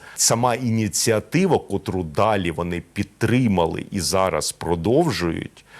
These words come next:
е, в метро, це ж не презентація самого проекту, як звучить Дніпро. Там буде панельна дискусія, Євген Філатов та Євген Синельников, вони порозповідають про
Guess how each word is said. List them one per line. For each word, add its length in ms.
е, 40
в 260
метро, 800
це 180
ж 180
не 420
презентація 800
самого 500
проекту, 880
як 380
звучить 720
Дніпро. 680
Там 180
буде 260
панельна 540
дискусія, 1120
Євген 460
Філатов 760
та 180
Євген 340
Синельников, 760
вони 180
порозповідають 1000
про 200